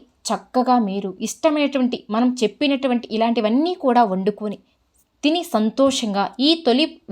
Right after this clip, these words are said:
ఏకాదశి పండుగను ఆదివారంతో కలిసి రావడం అనేది చాలా విశేషమండి. కాబట్టి చక్కగా ఇలాంటి నియమాలతో ఆచరించుకుంటూ, ఇలాంటి రోజు మనకు వద్దు అన్న కూరలను జోలి వెళ్లకుండా, మీకు గ్రహస్థితి అంటే గ్రహస్థితి, మానసిక స్థితి,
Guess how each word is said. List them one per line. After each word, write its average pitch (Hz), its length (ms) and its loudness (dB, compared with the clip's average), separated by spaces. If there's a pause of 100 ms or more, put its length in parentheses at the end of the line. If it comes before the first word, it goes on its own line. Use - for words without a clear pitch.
ఏకాదశి 233 440 0 (100)
పండుగను 196 380 -4 (560)
ఆదివారంతో 254 480 2 (120)
కలిసి 208 240 -4
రావడం 214 240 2
అనేది 202 180 -4 (140)
చాలా 208 300 2
విశేషమండి. 208 460 -6 (360)
కాబట్టి 190 340 -4 (440)
చక్కగా 339 280 4 (100)
ఇలాంటి 302 320 0
నియమాలతో 320 520 0 (120)
ఆచరించుకుంటూ, 220 680 -4 (100)
ఇలాంటి 208 340 -2
రోజు 220 280 -2
మనకు 202 260 -4 (140)
వద్దు 185 280 -2 (160)
అన్న 208 140 -4 (100)
కూరలను 220 440 -2
జోలి 202 180 -4 (100)
వెళ్లకుండా, 196 540 -4 (520)
మీకు 330 200 4 (140)
గ్రహస్థితి 262 420 -2 (100)
అంటే 208 240 -2 (140)
గ్రహస్థితి, 285 480 -2 (100)
మానసిక 254 360 -2 (100)
స్థితి, 277 220 -2